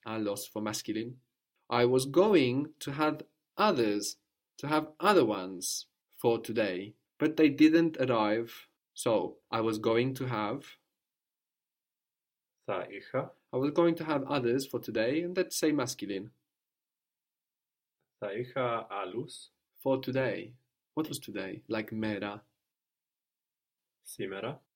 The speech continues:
Speaker 2: Θα είχα άλλους για σήμερα.
Speaker 1: Good. Θα είχα άλλους για σήμερα. I was going to have other ones for today,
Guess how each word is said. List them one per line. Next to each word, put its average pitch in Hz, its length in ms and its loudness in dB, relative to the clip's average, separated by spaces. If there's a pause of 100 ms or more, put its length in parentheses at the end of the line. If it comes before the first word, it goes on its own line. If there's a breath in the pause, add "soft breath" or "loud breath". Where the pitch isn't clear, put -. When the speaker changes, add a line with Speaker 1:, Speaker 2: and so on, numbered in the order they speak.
(380)
Speaker 2:
Θα 101 160 -6
είχα 113 480 -4
άλλους 92 800 -8 (260)
για 92 440 -6
σήμερα. 139 560 -8 (240)
Speaker 1:
Good. 120 160 4 (580)
Θα 113 100 0
είχα 175 320 6
άλλους 208 280 4
για 110 120 -4
σήμερα. 101 520 -2
I 120 160 0
was 131 180 0
going 151 320 4
to 170 120 -10
have 160 240 0
other 180 260 4
ones 110 240 0
for 110 120 -8
today, 110 420 0